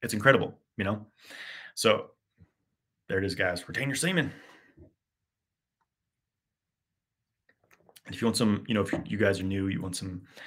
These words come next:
kind of beginning tools, go through my sexual ke-, my sexual kung fu exercise playlist, because this is, you know, we can talk about this stuff all day, but if you don't have a practice,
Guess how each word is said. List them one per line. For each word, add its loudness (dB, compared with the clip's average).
kind 4
of 4
beginning 6
tools, 6
go 6
through 4
my 8
sexual 2
ke-, 0
my 4
sexual 4
kung 0
fu 0
exercise 6
playlist, 4
because 2
this 2
is, -4
you 6
know, 6
we 4
can 6
talk 8
about 10
this 0
stuff 6
all 10
day, 8
but 4
if -2
you 4
don't 4
have 0
a -2
practice, 4